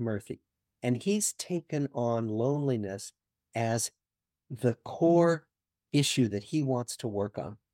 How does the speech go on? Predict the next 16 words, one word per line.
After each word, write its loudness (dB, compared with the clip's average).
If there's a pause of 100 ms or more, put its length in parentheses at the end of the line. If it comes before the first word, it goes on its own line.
(120)
Usually 6
surgeon 4
generals 2
take -4
on, -2
you -4
know, 2
smoking -2
or -2
obesity. -4
Or, -6 (280)
he -2
took -2
on -2
loneliness. -6 (520)
And 0